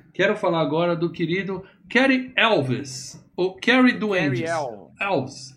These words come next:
Speaker 1: Elves, Duendes.
Speaker 2: Cary Elves.
Speaker 1: Elves,
Speaker 2: Cary
Speaker 1: Elves.
Speaker 2: Elves. É outro,
Speaker 1: <laughs> Elves.
Speaker 2: é outro, é, é outro que já teve aqui e já esteve aqui recentemente, tá?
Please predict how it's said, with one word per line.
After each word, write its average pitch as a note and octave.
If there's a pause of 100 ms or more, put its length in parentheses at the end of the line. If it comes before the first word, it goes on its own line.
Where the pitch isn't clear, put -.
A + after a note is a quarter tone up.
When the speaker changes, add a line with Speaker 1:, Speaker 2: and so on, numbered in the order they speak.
Speaker 1:
Elves, F3+
Duendes. D3
Speaker 2:
Cary C3
Elves. C#3+
Speaker 1:
Elves, F#2
Speaker 2:
Cary G#3
Speaker 1:
Elves. -
Speaker 2:
Elves. G#3
É E3+
outro, G3
Speaker 1:
<laughs> B2+
Elves. C#3
Speaker 2:
é E3
outro, B3+ (640)
é, F3+ (760)
é G#3
outro A#3+
que C#4
já C4
teve A#3
aqui A3+
e A#3+
já F#3+
esteve G#3+
aqui A#2+
recentemente, F3+
tá? C#3+